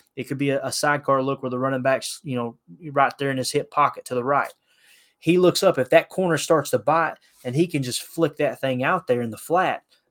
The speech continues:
to the receiver, and you got the X receiver blocking down, and it's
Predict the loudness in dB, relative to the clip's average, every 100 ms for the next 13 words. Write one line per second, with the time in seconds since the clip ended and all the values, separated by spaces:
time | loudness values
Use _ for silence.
0 | _ -2 0 0 -2 -2 0 -2 -6 -10
1 | _ -10 -2 2 2 0 -2 -2 -6 -2
2 | -2 -2 0 0 0 -2 -2 -2 -2 -4
3 | -4 -6